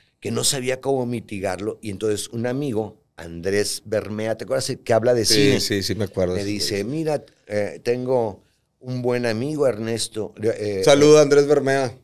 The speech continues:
Speaker 1: ah, un saludo para
Speaker 2: Sí,
Speaker 1: Andrés
Speaker 2: eh,
Speaker 1: Bermea.
Speaker 2: todavía está vivo, ¿no?
Speaker 1: Sí, claro, claro, claro,
Speaker 2: <laughs>
Speaker 1: sí.
Speaker 2: Sí, güey, porque a veces
Speaker 1: Claro,
Speaker 2: lo puedes
Speaker 1: claro,
Speaker 2: casar,
Speaker 1: claro.
Speaker 2: "Saluda a Andrés Bermea", y luego, "No, eh, falleció
Speaker 1: No,
Speaker 2: hace,
Speaker 1: no, no, no,
Speaker 2: falleció hace
Speaker 1: él
Speaker 2: cinco
Speaker 1: sigue siendo
Speaker 2: años".
Speaker 1: crítico de
Speaker 2: Eh,
Speaker 1: cine.
Speaker 2: eh, es bueno, es bueno,
Speaker 1: Es muy
Speaker 2: todos
Speaker 1: buen
Speaker 2: ellos.
Speaker 1: crítico, el señor Bermea. Bueno,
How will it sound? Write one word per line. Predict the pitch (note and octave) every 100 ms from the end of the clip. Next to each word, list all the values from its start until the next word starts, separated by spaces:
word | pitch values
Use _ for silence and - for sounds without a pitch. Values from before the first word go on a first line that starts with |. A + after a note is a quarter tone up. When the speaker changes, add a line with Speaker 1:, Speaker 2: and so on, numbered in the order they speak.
| _ _ _ _ _
Speaker 1:
ah, | - C3
un | C3
saludo | E3 F3 E3+
para | D3 C3 A2+ -
Speaker 2:
Sí, | G#2
Speaker 1:
Andrés | F#2+ A2+ A#2
Speaker 2:
eh, | A2+
Speaker 1:
Bermea. | A2+ D#2 _
Speaker 2:
todavía | - A2 B2
está | D3+
vivo, | C3 C3+ G#2
¿no? | G#2+ - _ _
Speaker 1:
Sí, | - G#2 -
claro, | G#4 C5 -
claro, | D5 - -
claro, | - F2+
Speaker 2:
<laughs> | F2+
Speaker 1:
sí. | - -
Speaker 2:
Sí, | D#3+
güey, | D#3+
porque | D#3+ C3 B2
a |
veces | B2 - C#3
Speaker 1:
Claro, | - B2+ A#2+ A#2
Speaker 2:
lo |
puedes | - A#2+
Speaker 1:
claro, | C3+ D3
Speaker 2:
casar, | D3
Speaker 1:
claro. | F3+
Speaker 2:
"Saluda | G#3
a |
Andrés | G3 F#3+
Bermea", | F#3 F#3 F3+
y |
luego, | D3+ C3
"No, | G#2+ -
eh, | B2 B2
falleció | G#2+ G#2 A#2+
Speaker 1:
No, | A#2+
Speaker 2:
hace, | A2 A2+
Speaker 1:
no, | A2
no, | G#2
no, | G#2
Speaker 2:
falleció | G#2 G2+
hace | G2
Speaker 1:
él | C3+
Speaker 2:
cinco | B2
Speaker 1:
sigue | B2+ B2
siendo | C3 C3+ C3+
Speaker 2:
años". | B2+
Speaker 1:
crítico | C3+ A2+ B2 B2
de | G#2+
Speaker 2:
Eh, | G#2+
Speaker 1:
cine. | B2+ B2+ A#2+
Speaker 2:
eh, |
es | A#2+
bueno, | C3 B2+ C3+ C3+ G#2+
es | A2
bueno, | A2+ B2
Speaker 1:
Es | G2
muy |
Speaker 2:
todos | G2+ B2 A#2
Speaker 1:
buen | A2+
Speaker 2:
ellos. | C#3 D3 A#2
Speaker 1:
crítico, | - - _ _ _ _ _
el | _
señor | - G#2 G#2+
Bermea. | F#2+ E2+ B1+ - _ _ _ _
Bueno, | - C#3 C3+